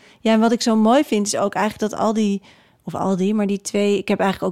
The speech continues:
ook wel wat meer mensen gesproken hierover dan in de podcast zitten, maar die dus allemaal zeggen, "We, we zijn, we, we hebben ook, eh, veel meer dan we denken, de sociale kracht om elkaar te genezen."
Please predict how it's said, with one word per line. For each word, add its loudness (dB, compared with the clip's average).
ook 0
wel -2
wat -2
meer 0
mensen -2
gesproken -2
hierover -4
dan -4
in -2
de -6
podcast -8
zitten, -6
maar 0
die 0
dus -2
allemaal 2
zeggen, -4
"We, -2
we -4
zijn, 2
we, -4
we -6
hebben 0
ook, 0
eh, -4
veel 0
meer 2
dan -4
we -6
denken, -6
de -4
sociale -2
kracht -6
om -4
elkaar -4
te -14
genezen." -6